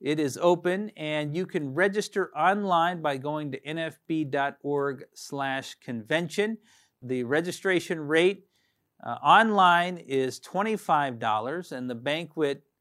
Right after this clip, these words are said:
price online is seventy dollars. Of course, if you wait until the convention to come register and buy your banquet tickets, the prices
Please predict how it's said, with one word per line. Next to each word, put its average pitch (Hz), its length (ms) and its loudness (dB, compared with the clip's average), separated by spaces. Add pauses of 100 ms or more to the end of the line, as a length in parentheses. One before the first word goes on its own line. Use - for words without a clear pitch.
(220)
price 151 600 0
online 135 720 -2
is 139 500 -2
seventy 185 680 0
dollars. 92 580 -8
Of 107 140 -20
course, 131 340 -4
if 120 160 -10
you 147 120 -2
wait 180 480 6
until 160 720 2 (920)
the 160 120 2
convention 156 800 -2
to 139 140 -6
come 143 280 -2
register 147 460 -2
and 143 120 -6
buy 139 120 2
your 139 160 -2
banquet 143 420 -6
tickets, 143 340 -4
the 147 160 -8
prices 147 720 -4